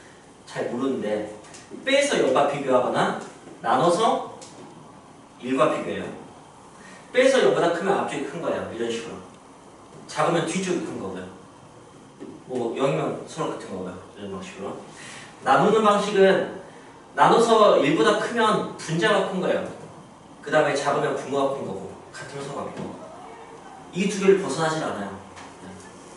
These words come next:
그래서 여기에는 이제 그, 이것의 변형이 하나 있긴 합니다. 보통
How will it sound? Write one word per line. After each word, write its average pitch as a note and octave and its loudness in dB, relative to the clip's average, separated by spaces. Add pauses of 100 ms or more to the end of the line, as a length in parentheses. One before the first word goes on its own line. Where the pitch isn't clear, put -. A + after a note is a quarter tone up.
(1080)
그래서 A2+ -8 (2750)
여기에는 A3 6
이제 D#3+ 2
그, C3+ 0 (880)
이것의 F#3 2
변형이 G3+ 4
하나 G3+ 2
있긴 C#3 -2
합니다. D3 -4 (200)
보통 C#3 -4